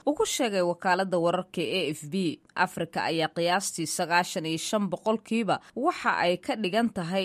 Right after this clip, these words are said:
in labada boqol iyo kontonka milyan ee xaaladood ee xanuunka duumada ah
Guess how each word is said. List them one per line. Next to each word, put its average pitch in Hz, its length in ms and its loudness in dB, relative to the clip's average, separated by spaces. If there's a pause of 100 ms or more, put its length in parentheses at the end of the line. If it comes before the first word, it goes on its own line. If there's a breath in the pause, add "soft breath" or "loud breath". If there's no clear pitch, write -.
in 220 160 -2
labada 196 340 0
boqol 160 400 -2
iyo 175 140 0
kontonka 196 640 0
milyan 170 460 0
ee 160 120 0
xaaladood 160 640 0
ee 175 100 2
xanuunka 202 460 -2
duumada 185 580 2
ah 147 80 -4